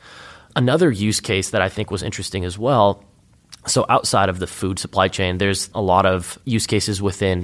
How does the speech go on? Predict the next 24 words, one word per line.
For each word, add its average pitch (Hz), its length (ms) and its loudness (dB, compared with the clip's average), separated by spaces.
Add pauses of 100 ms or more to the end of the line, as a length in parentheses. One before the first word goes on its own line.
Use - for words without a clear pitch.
global 101 300 0
trade, 98 460 0 (400)
and 90 580 0
there's 131 240 0
a 127 60 2
lot 104 240 4
of 104 300 2
containers 113 520 -2
that 113 140 4
are 104 40 4
being 95 200 0
run 95 260 2
through 107 140 -4
the 98 140 -4
ocean, 120 380 -2 (240)
and 113 120 0
a - 20 4
lot 110 160 4
of 110 100 -2
shipping, 107 560 0 (380)
uh, 107 80 0
ports 98 420 -2
and 104 80 0
authorities 101 640 2